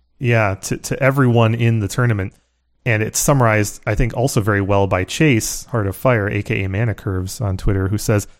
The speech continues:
"Please don't seek out my private Facebook if I don't know you. I appreciate all the kind messages, but it's a bit invasive." It, there's no doubt that a person's safety and privacy can and has been repeatedly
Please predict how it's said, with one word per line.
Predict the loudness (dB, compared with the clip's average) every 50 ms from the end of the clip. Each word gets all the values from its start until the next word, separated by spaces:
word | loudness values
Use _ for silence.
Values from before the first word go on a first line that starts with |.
| _ _ _ _ _ _ _ _ _
"Please | 0 2 2 0 -2 -2
don't | -4 -4 -4 -4
seek | -4 -4 -2 -2
out | -4 -4 -2 -2
my | -2 0
private | 2 2 0 0 -2 -6 -6
Facebook | -6 -6 -6 -6 -2 -2 -2 -2 0 -4
if | -2 -2
I | -2 0
don't | 0 -2 -4 -2 -4
know | -4 -2
you. | -2 -2 0 0 0 -2 -2 _ _ _ _ _ _ _
I | -2 -2
appreciate | 0 2 2 2 2 2 0 0 0 0 -2
all | 0 2 2 2 2
the | 0
kind | 0 0 0 0 0
messages, | 0 -2 -2 -2 -4 -2 -2 -2 -2 -4 -8 -12 -14 -14
but | -12 -2 0 0 0 0 -4 -6
it's | -6 -6
a | 0
bit | 0 0 0 0 -2
invasive." | -2 -2 0 0 0 -2 -2 -2 -4 -4 -6 -6 -10 _ _ _ _ _ _ _ _ _ _
It, | -4 0 2
there's | 0 2 4 4
no | 4 4 6 4
doubt | 4 4 4 4 2 0 -2
that | 0 2 2 2 0 -2 -6 -10 -12 _ _ _ _ _ _ _ _ _
a | -2
person's | 2 2 2 2 0 -4 -8 -8 -6
safety | -6 -2 -2 -2 -2 0 0 0 0
and | 2 0 0 2
privacy | 2 2 2 0 0 -2 -4 -2 -2 -2 -2 -2 -4 -8 -10 -12 -14 -16 _
can | 0 2 4 4 4 2 2
and | 0 -2 -2
has | 0 2 2 0 0
been | 0 -2 -2 -2 -2 -2
repeatedly | -4 -2 -2 0 2 2 2 2 4 4 4 4 4 4 2 2 0 -2